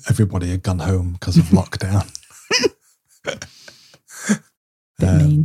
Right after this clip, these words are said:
Speaker 1: but yeah, I, I think there was lots, there was lots of good things, but there was a few tricky things too.
Speaker 2: Mm.
Speaker 1: And I think we have learned a lot about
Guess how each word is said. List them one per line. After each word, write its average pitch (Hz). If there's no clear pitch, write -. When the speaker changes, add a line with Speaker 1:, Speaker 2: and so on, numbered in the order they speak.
Speaker 1:
but 139
yeah, 120
I, 131
I 135
think 127
there 120
was 117
lots, 131
there 139
was 135
lots 156
of 123
good 113
things, 98
but 113
there 107
was 104
a 101
few 107
tricky -
things 95
too. 87
Speaker 2:
Mm. 170
Speaker 1:
And 110
I -
think 120
we 117
have 101
learned 110
a 117
lot 117
about 113